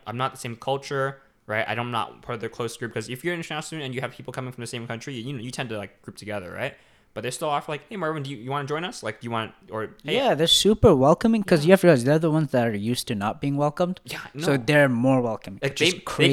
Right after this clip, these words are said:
Speaker 1: they make me
Speaker 2: to
Speaker 1: feel
Speaker 2: me.
Speaker 1: less Canadian
Speaker 2: Yeah.
Speaker 1: despite me being born here.
Speaker 2: I mean, that's why people say, yo, Canada is a country built off of multiple nations,
Speaker 1: Yeah,
Speaker 2: not
Speaker 1: like,
Speaker 2: just
Speaker 1: oh my God, I still remember, like, she's like, "Ah, I didn't finish the chips. Hey, Marvin, why don't you take them?" Like, "Oh, no, I couldn't. You know, like, I,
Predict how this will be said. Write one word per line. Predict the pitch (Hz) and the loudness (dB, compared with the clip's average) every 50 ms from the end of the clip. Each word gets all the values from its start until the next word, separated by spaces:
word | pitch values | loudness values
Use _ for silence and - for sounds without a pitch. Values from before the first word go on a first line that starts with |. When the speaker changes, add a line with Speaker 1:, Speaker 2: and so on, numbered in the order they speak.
| 135 | 6
Speaker 1:
they | 131 - 117 117 | 4 2 2 0
make | 113 | -4
me | 185 - | -4 -4
Speaker 2:
to | 107 | 0
Speaker 1:
feel | 110 190 190 170 | 2 2 2 2
Speaker 2:
me. | 151 | 2
Speaker 1:
less | 156 156 180 - - | 0 0 0 0 -2
Canadian | - - 147 123 123 131 139 - - 214 220 139 | -4 -4 -2 -2 0 0 0 2 2 2 2 2
Speaker 2:
Yeah. | 143 143 151 147 143 135 123 117 110 | 4 4 6 6 6 6 4 2 0
Speaker 1:
despite | 160 151 - - - 151 151 147 147 | -2 -2 -2 2 4 4 4 4 0
me | 151 156 156 | -6 -6 -6
being | 143 143 143 143 139 | -6 -6 -6 -6 -6
born | 123 120 123 127 127 117 | -2 2 2 2 2 2
here. | 110 104 95 95 - | -2 -6 -10 -6 -2
Speaker 2:
I | 160 156 | 0 0
mean, | 165 165 156 | 2 2 2
that's | 143 147 175 - - | 2 2 2 4 4
why | 202 180 | 2 2
people | - 202 - - 160 139 | 2 0 0 0 -2 -2
say, | - 170 170 139 113 | 0 2 2 2 2
yo, | 113 113 117 | 2 0 -2
Canada | - - 135 131 147 165 160 156 | -2 -2 0 0 2 2 2 0
is | 151 135 139 | 0 0 0
a | 123 120 117 113 110 107 104 - | 0 0 0 0 -2 -6 -8 -6
country | - 139 131 - - 123 | -4 -4 -4 -2 -4 -6
built | 107 107 131 127 123 - | -2 0 0 0 0 0
off | 127 117 - - | -2 -2 -2 -4
of | 117 110 | -8 -6
multiple | 117 113 110 - - - - 110 | -4 -4 -4 -4 -6 -6 -6 -4
nations, | 104 113 123 127 - - - 117 - - | -2 -2 -2 -2 -4 -8 -12 -18 -18 -14
Speaker 1:
Yeah, | - 107 | -10 -8
Speaker 2:
not | 110 | -8
Speaker 1:
like, | 113 - | -8 -4
Speaker 2:
just | - 123 113 104 - - - _ _ | -4 -4 -2 -4 -6 -10 -16 _ _
Speaker 1:
oh | - - - | -20 -18 -16
my | 117 | -16
God, | 117 - | -14 -14
I | 131 | -14
still | - - 165 151 | -14 -12 -12 -10
remember, | 147 151 160 165 170 160 - | -10 -10 -8 -8 -8 -8 -8
like, | 139 - - _ _ _ _ _ _ _ | -12 -14 -14 _ _ _ _ _ _ _
she's | - - - 147 139 151 | -20 -14 -14 -10 -6 -6
like, | 143 139 - - | -8 -8 -6 -6
"Ah, | 160 175 170 - - | -4 -4 -4 -6 -8
I | - 135 | -8 -8
didn't | 147 160 - | -8 -8 -10
finish | 156 156 - | -12 -12 -12
the | - | -12
chips. | - - 151 131 - - _ _ _ _ | -10 -10 -10 -10 -12 -20 _ _ _ _
Hey, | - 214 | -12 -6
Marvin, | 208 220 196 160 | -4 -4 -2 -2
why | 165 175 | -4 -6
don't | 175 - | -6 -8
you | - | -10
take | - 131 123 | -10 -10 -10
them?" | - 120 | -10 -10
Like, | 123 120 113 - | -8 -8 -8 -6
"Oh, | 131 139 143 | -4 -4 -4
no, | 143 147 135 | -2 -4 -4
I | 123 | -6
couldn't. | 120 - 147 131 127 117 78 - _ _ _ - | -6 -6 -8 -6 -6 -8 -12 -14 _ _ _ -12
You | - 113 | -8 -6
know, | 117 120 117 | -4 -4 -4
like, | 110 - - _ | -4 -6 -8 _
I, | - | -14